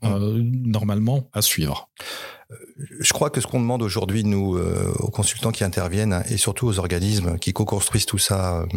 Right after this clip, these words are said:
Speaker 1: euh, de concert, euh, c'est que, euh, à la fois sur, euh, l'état des lieux, euh, initial, on puisse disposer justement, euh, de ces, de, de ces indicateurs à la fois de, de, de fonctionnement, d'organisation.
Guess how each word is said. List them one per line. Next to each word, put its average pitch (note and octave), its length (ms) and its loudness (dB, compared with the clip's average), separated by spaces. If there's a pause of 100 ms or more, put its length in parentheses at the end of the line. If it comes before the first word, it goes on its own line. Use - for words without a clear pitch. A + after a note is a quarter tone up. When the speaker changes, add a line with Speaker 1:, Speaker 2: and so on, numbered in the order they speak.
(140)
Speaker 1:
euh, F#2 220 0
de F2+ 180 0
concert, A#2 480 0 (520)
euh, G2 140 0
c'est G#2+ 160 4
que, A2+ 500 0 (280)
euh, A#2 220 0
à - 80 2
la C#3+ 100 2
fois D#3 200 -2
sur, G#2 420 0
euh, F#2+ 260 0
l'état G2+ 340 0
des G2+ 160 -2
lieux, F#2+ 280 0 (380)
euh, F#2+ 200 0
initial, A2 680 0
on G#2+ 60 -2
puisse A2+ 180 0
disposer G2+ 480 0
justement, G2+ 580 0
euh, F#2+ 200 -2 (120)
de G2 120 -2
ces, G2+ 260 4
de, F#2 240 -2
de F2+ 100 -2
ces G2 180 2
indicateurs G2+ 480 0
à E2 40 -2
la E2+ 80 -4
fois F#2+ 160 -2
de, F2+ 300 -4 (420)
de, F#2 160 0
de F2 100 -2
fonctionnement, G#2+ 760 0
d'organisation. F#2+ 1000 0